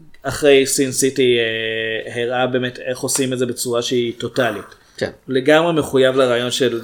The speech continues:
Speaker 1: "זה ייראה כמו הקומיקס". אה, ויש עוד שתי דוגמאות שעולות לי בראש, אחד זה סקוט פירגים נגד העולם, והשני, אה, זה ספיידרמן, אה, Into the Spider-Verse,
Speaker 2: כן.
Speaker 1: שהוא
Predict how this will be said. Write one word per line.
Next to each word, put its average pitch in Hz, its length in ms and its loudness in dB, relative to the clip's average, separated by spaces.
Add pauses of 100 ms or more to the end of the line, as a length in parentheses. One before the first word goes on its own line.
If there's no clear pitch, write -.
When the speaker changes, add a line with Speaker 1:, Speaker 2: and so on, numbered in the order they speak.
Speaker 1:
"זה 113 160 -4
ייראה 127 320 4
כמו 120 220 -2
הקומיקס". 135 580 -4 (720)
אה, 135 60 -6 (640)
ויש 143 240 2
עוד 190 80 -4
שתי 165 180 0
דוגמאות 143 300 0
שעולות 131 400 2
לי 135 160 0
בראש, 120 280 -2
אחד 127 220 -2
זה 127 80 -4
סקוט 123 380 -4
פירגים 123 340 0
נגד 120 220 -2
העולם, 131 340 0
והשני, 139 560 -4 (580)
אה, - 60 -6 (600)
זה 120 100 -8
ספיידרמן, 127 840 0 (120)
אה, 113 840 -10
Into 120 80 -6
the 120 240 0
Spider-Verse, 120 640 2
Speaker 2:
כן. 95 100 -6 (560)
Speaker 1:
שהוא 175 580 2